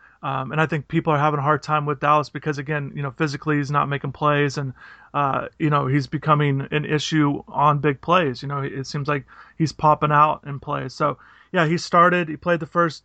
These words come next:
you know, played, you know, in that first series, but then, you know, he didn't finish with that many reps, and, and the, the other three safeties played noticeably more than he did. So even though he's starting, he's not the one playing the most. So I think people will, uh, maybe come to grips with that, and can at least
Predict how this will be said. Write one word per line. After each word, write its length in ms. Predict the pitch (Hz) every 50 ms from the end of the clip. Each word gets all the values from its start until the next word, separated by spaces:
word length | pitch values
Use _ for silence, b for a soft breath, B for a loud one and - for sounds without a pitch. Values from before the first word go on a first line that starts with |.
| _ -
you 120 | 160 151
know, 60 | 139 - _
played, 240 | - 165 160 151 135 - -
you 120 | - 151
know, 200 | 143 147 143 143
in 60 | 143
that 160 | 143 139 127 -
first 320 | - 156 156 135 - -
series, 440 | - 165 160 160 156 151 147 135 -
but 160 | - - 127
then, 240 | 160 156 156 143 131 b b b b b b b
you 80 | 156 156
know, 120 | 151 147
he 40 | 143
didn't 220 | 143 160 151 139
finish 300 | - 160 151 151 139 -
with 100 | 147 127
that 160 | 143 143 139
many 160 | 143 143 143 139
reps, 360 | 135 139 135 135 - - -
and, 140 | 147 139 -
and 160 | 139 139 139
the, 100 | 139 -
the 180 | 139 139 151
other 160 | 151 147 151 139
three 200 | - - 160 143
safeties 440 | - - 156 143 131 147 135 -
played 180 | - - 147 135
noticeably 460 | 139 147 147 135 - - 131 139 139
more 280 | 135 143 139 135 139 139
than 140 | 135 139 123
he 180 | 123 139 139
did. 280 | 131 131 135 135 135 -
So 320 | - - 147 139 135 127 B B B B B
even 160 | B 165 160 165
though 140 | 165 160
he's 100 | 160 147
starting, 400 | - - - 160 156 160 156 151
he's 180 | 139 143 143 135
not 140 | 151 143 139
the 80 | -
one 160 | 143 143 143 135
playing 360 | - - 151 147 143 139 139
the 80 | 139
most. 440 | 143 143 143 143 143 143 139 - - - B B B B B
So 120 | B - 147
I 60 | 143
think 260 | - 151 143 135 _
people 300 | - 151 147 - 147 143
will, 280 | 135 139 139 139 131 123 B B B B B B B
uh, 320 | 131 131 131 127 135 135 - -
maybe 280 | 139 143 143 143 139
come 220 | 135 - 160 147 139
to 60 | 139
grips 240 | 127 147 139 - -
with 120 | 143 131
that, 240 | - 147 143 143 135
and 440 | 135 139 - 117 135 135 - 160 -
can 120 | - 147 139
at 40 |
least 260 | 143 139 131 - -